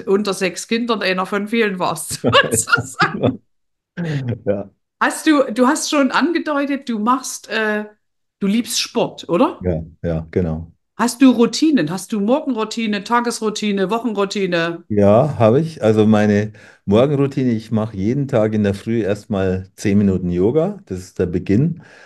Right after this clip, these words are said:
Speaker 2: Und dann einmal in der Woche eine Stunde. Das, da komme ich auch gerade her jetzt. Und dann, äh, laufe ich so zweimal in der Woche,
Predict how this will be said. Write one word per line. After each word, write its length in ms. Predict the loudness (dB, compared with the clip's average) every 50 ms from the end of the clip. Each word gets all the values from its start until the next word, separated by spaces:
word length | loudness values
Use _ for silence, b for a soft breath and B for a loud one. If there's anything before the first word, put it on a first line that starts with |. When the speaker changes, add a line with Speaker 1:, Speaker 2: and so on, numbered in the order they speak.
| B B B
Speaker 2:
Und 240 | B 2 2 4 6
dann 160 | 6 6 4
einmal 340 | 4 2 2 2 2 4 4
in 100 | 4 4
der 100 | 4 4
Woche 340 | 4 2 2 2 0 -2 -2
eine 280 | -2 -2 -2 0 -2 -2
Stunde. 400 | -4 -2 -2 -2 0 0 0 0
Das, 260 | -2 -4 -6 -8 -6
da 120 | -4 -4 -2
komme 240 | 0 2 2 2
ich 120 | 2 4 2
auch 140 | 2 2 0
gerade 340 | 0 2 4 4 4 4 4
her 280 | 2 4 4 4 4
jetzt. 400 | 4 4 2 2 0 -6 -20 -20 _ _ b b b b b b b b
Und 120 | -2 2 2
dann, 420 | 4 4 4 4 4 2 0 -2 -6 -8
äh, 240 | -6 -4 -2 -2 0
laufe 460 | 0 2 2 2 0 0 0 -2 -4
ich 100 | -4 -2
so 160 | -2 -4 -4
zweimal 500 | -4 -2 0 2 4 4 4 4 4 4
in 120 | 4 4
der 120 | 4 2 4
Woche, 580 | 2 2 2 0 0 0 0 2 0 0 -2